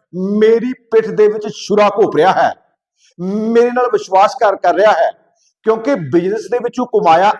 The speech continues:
ਇੰਨਾ ਪੈਸਾ ਗਿਆ ਕਿੱਧਰ? ਕਾਰੋਬਾਰੀ ਨੇ ਆਪਣੀ ਪਤਨੀ ਦੇ ਨਾਲ ਮਿਲ ਕੇ ਡੀ ਐਸ ਪੀ ਤੇ ਕੇਸ ਕਰ ਦਿੱਤਾ ਹੈ। ਦੱਸ ਦਿੰਦੇ ਹਾਂ ਕੌਣ ਜੀ ਹੈ ਜੀ, ਛੱਤੀਸਗੜ੍ਹ ਦਾ ਕਾਰੋਬਾਰੀ ਹੈ ਦੀਪਕ ਟੰਡਨ।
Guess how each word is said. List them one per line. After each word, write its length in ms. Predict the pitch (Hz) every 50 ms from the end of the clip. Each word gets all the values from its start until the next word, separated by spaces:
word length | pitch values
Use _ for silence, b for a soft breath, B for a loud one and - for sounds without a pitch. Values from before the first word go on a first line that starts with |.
| - 180
ਇੰਨਾ 220 | 165 170 196 208
ਪੈਸਾ 460 | 202 - 180 156 147 - 185 196 208
ਗਿਆ 240 | 170 135 143 151 165
ਕਿੱਧਰ? 400 | - - 254 214 240 240 233 - - _ _ _ _ _ _ _ _ _ _ _ b b b b b b _ _ _
ਕਾਰੋਬਾਰੀ 1080 | - 214 202 202 202 208 226 240 262 269 - 220 196 180 170 170 175 180 202 208 220 233 214 -
ਨੇ 220 | 233 226 226 240 233 - _ _ _ _
ਆਪਣੀ 520 | 175 185 208 220 - - - 240 254 277 269
ਪਤਨੀ 600 | - - _ _ - 262 262 262 285 285 311 311
ਦੇ 120 | 294 277
ਨਾਲ 180 | 262 247 240 226
ਮਿਲ 140 | 214 202 214
ਕੇ 440 | 214 - 226 196 143 110 - _ _ _ _ _ _ _ _ _ _ _ _ _ _ _ _ _ _ _ _ _ - 151 135 139
ਡੀ 180 | 139 202 226
ਐਸ 220 | 254 - 233 226 226 -
ਪੀ 340 | - _ 220 208 214 208 214
ਤੇ 300 | 208 196 185 190 208 -
ਕੇਸ 240 | - 262 262 247 -
ਕਰ 140 | - 185 147
ਦਿੱਤਾ 300 | 147 170 165 - 233 202
ਹੈ। 320 | 160 156 120 92 85 _ _ _ _ _ _ _ _ _ -
ਦੱਸ 180 | 143 170 175 170
ਦਿੰਦੇ 240 | 160 220 220 233 254
ਹਾਂ 80 | 247
ਕੌਣ 320 | 247 - 208 190 208 226 226
ਜੀ 140 | 214 214 214
ਹੈ 60 | 214
ਜੀ, 320 | 214 233 247 247 _ _ _ _ _ _ _ _ _ - -
ਛੱਤੀਸਗੜ੍ਹ 800 | - - 240 240 - - - - 269 269 - 233 180 196 - 196
ਦਾ 180 | 190 240 233 240
ਕਾਰੋਬਾਰੀ 680 | 240 - 220 196 196 214 214 208 208 208 214 226 190
ਹੈ 200 | 160 202 226 254
ਦੀਪਕ 580 | - 135 123 123 180 202 202 - 214 214 - -
ਟੰਡਨ। 440 | 214 214 220 226 233 208 151 - -